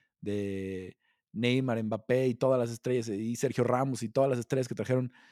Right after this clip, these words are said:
y que han estado trayendo durante años al, al, al Paris Saint-Germain. Y no,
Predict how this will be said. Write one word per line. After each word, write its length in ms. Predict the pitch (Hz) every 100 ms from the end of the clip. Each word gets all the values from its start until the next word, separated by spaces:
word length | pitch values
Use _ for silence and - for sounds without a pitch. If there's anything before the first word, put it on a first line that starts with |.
| _ -
y 100 | 113
que 240 | 113 107
han 140 | 113
estado 260 | 127 - 131
trayendo 340 | 117 113 131
durante 260 | 123 113 110
años 180 | 120 117
al, 160 | 104
al, 180 | 110 104
al 120 | 104
Paris 240 | 107 107 113
Saint-Germain. 420 | 113 101 101 104 _ _ _ _ _ _ - _ _ _ _ _ _ -
Y 120 | 120
no, 100 | 160